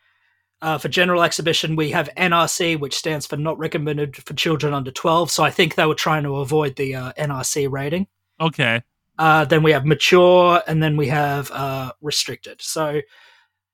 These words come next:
Speaker 1: yeah, I think it was just trying to get a G rating to, you know, get the widest distribution and probably to get it on some double,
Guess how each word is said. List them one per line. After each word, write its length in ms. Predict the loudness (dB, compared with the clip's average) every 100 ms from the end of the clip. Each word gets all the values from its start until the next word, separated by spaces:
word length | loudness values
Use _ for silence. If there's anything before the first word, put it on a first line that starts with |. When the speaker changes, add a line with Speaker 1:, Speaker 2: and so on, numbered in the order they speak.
| _ _ _
Speaker 1:
yeah, 280 | 0 2 2
I 100 | 0
think 160 | -2 0
it 40 |
was 140 | -2 0
just 200 | -2 0
trying 220 | 2 2
to 80 | 0
get 240 | -4 -6 -8 _ _
a 280 | -10 -8 -8 -12
G 180 | -6 -2
rating 560 | 0 0 0 -4 -6 -8
to, 280 | -6 -6 -6 _
you 160 | -4 -2
know, 200 | -2 -2
get 200 | -4 -4
the 80 |
widest 500 | 0 2 2 -2 -6 _ _ -4
distribution 680 | -2 -2 -4 -2 0 0 0
and 240 | -2 -4
probably 420 | 0 -2 0 -4 -4
to 140 | -6 -10 -4
get 160 | -2
it 100 | 0 0
on 140 | -2
some 140 | -2 -4
double, 300 | -4 -6